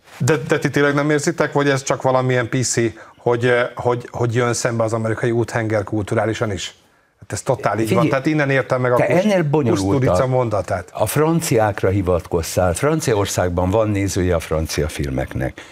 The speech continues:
Speaker 2: Én arra szoktam hivatkozni, hogy öt éve a Star Wars nem tudom én hányadik folytatása jelent meg Olaszországban,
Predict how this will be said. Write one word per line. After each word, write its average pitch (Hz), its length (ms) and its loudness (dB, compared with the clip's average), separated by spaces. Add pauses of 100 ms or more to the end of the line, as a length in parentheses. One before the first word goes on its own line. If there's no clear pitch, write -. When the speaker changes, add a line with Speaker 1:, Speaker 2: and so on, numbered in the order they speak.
(420)
Speaker 2:
Én 117 140 2
arra 139 220 4
szoktam 98 360 -2
hivatkozni, 117 540 0
hogy 92 120 -6
öt 139 280 0
éve 98 420 2
a 95 380 -2 (640)
Star 120 480 0
Wars 95 280 0
nem 107 180 0
tudom 98 200 0
én 92 120 2
hányadik 92 440 0
folytatása 87 720 0
jelent 87 340 2
meg 85 120 -2
Olaszországban, 98 1040 0